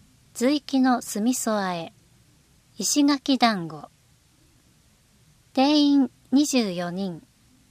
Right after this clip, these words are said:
申し込みが多いときは抽選。参加費千円。材料代、飼料代。申し込み。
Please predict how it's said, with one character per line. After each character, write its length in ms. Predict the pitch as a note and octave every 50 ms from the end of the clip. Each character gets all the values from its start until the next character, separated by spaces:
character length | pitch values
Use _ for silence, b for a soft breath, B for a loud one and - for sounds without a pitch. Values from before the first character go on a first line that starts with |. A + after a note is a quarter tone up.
| -
申 160 | A3+ A3+ B3 B3+
し 100 | - -
込 140 | - B3+
み 120 | A#3+ B3 A#3+
が 200 | A#3 A#3 B3 C4+
多 100 | C#4+ C#4
い 80 | C4
と 140 | B3+ - G3
き 160 | - - F#3+
は 80 | F3 E3
抽 320 | E3 - - G#3+ G3+ G#3
選。 400 | - - - G3 F#3 F3 E3 - - _ _ _ _ _ _ _ _ _ _ _ _ _ _ _ _ -
参 320 | - - C4+ D4+ D#4 D4
加 120 | - -
費 320 | D#4 C#4 - G#3+ F#3 F3 - -
千 360 | - - A#3+ A#3+ A3+ G3 E3
円。 240 | D#3+ D3+ D3+ C#3+ D3 - _ _ _ _ _ _ _ _ _ _ _ _ _ _ -
材 260 | - G3+ A3 B3 B3
料 300 | - A#3 A3+ A3 G#3 G3+
代、 300 | - F#3+ F#3+ F#3+ A3 - _
飼 240 | - - - - F3+
料 260 | D#3 F#3 F#3+ F#3 F3+
代。 320 | E3+ - - D#3+ D#3 D3 - _ _ _ _ - - _ _ _ _ _ - - - - _ _ _ _ _ _ _ _ _ _ _ _ -
申 180 | A#3+ B3+ C#4+ D4+
し 140 | - - -
込 160 | - C4 B3+
み。 240 | A#3 A#3 A3+ A#3+